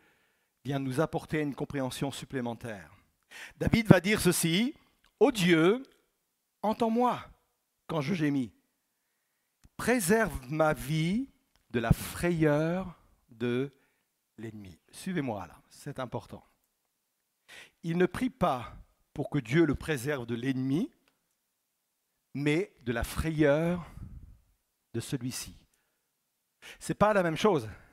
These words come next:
Qui sont ses ennemis ? Ou plutôt, qui sont nos ennemis ? Parce qu'on emploie des fois le mot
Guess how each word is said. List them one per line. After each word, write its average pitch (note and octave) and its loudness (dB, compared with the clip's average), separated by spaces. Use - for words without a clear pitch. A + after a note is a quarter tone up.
Qui A#3 4
sont C4+ 4
ses G3 2
ennemis ? A3+ 4
Ou F#3+ 0
plutôt, B3+ 6
qui A3 4
sont A#3+ 8
nos A#3 6
ennemis ? A#3 6
Parce A3 4
qu'on G3 6
emploie B3 6
des D4 4
fois A#3 8
le G3+ 6
mot A3 8